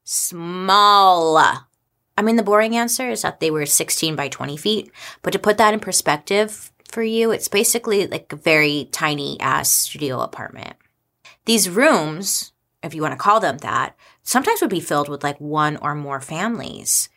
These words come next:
and sometimes as many as three to four families. When it got cold, the wood was so weak on these buildings that the boards would shrink, and then snakes would slip through the cracks and get inside. So now there's snakes, too. I mean,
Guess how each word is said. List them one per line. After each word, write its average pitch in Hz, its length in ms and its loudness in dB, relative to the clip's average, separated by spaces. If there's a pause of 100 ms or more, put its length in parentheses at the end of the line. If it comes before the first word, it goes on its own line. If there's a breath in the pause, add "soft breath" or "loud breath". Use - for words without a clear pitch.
(220 loud breath)
and 190 140 0
sometimes 415 440 0
as 180 160 -2
many 190 300 0
as 156 180 -4 (100)
three 233 260 -4
to 175 100 0
four 359 460 4
families. - 800 -8 (160)
When 233 160 2
it 254 100 4
got 311 240 4
cold, 269 440 2
the 180 80 2
wood 175 380 2
was 185 200 -2
so 170 340 0
weak 175 420 -6
on 170 120 -2
these 156 180 -6
buildings 160 480 -4
that 156 180 -6
the 151 80 -6
boards 151 380 -4
would 190 140 -10
shrink, 190 560 -2 (320 loud breath)
and 165 140 -2
then 185 180 -4
snakes 175 760 0
would 226 140 -4
slip 226 260 -4
through 226 260 -4
the 226 60 -6
cracks 220 540 2
and 190 100 -6
get 190 140 -2
inside. 185 640 0
So - 560 -10
now 160 200 4
there's 160 200 -2
snakes, - 840 -2
too. 190 540 0
I 214 80 0
mean, 254 460 -2